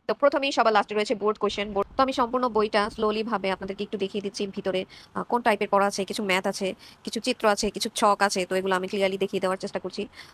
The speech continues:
আহ, আপনারা আমার ভিডিওগুলো ভালো লাগলে অবশ্যই আমার চ্যানেলটিকে সাবস্ক্রাইব করে রাখবেন, কোন ধরনের ভিডিও দেখতে চান সেটা কমেন্ট করে জানাবেন।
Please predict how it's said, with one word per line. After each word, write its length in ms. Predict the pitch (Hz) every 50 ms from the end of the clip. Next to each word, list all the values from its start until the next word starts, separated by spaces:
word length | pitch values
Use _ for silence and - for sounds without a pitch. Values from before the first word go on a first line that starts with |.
| - _ -
আহ, 220 | - 165 165 165 -
আপনারা 420 | - 180 - 190 185 185 180 175 -
আমার 180 | - 190 196 190
ভিডিওগুলো 320 | 190 190 208 202 214 214
ভালো 180 | 202 214 190 180
লাগলে 240 | 185 185 185 190 196
অবশ্যই 360 | - 185 214 220 - 220 196
আমার 140 | 175 190 190
চ্যানেলটিকে 320 | 208 196 196 202 - 208
সাবস্ক্রাইব 340 | - 202 - - 190 180 -
করে 140 | 190 185 185
রাখবেন, 260 | 185 180 - 185 220 -
কোন 100 | 226 226
ধরনের 260 | 220 226 196 196 196
ভিডিও 220 | 185 190 190 196 190
দেখতে 200 | 196 185 - 190
চান 200 | - 180 190 -
সেটা 200 | - 202 202 190
কমেন্ট 220 | 190 185 185 -
করে 140 | - 190 190
জানাবেন। 360 | 190 180 175 175 - 175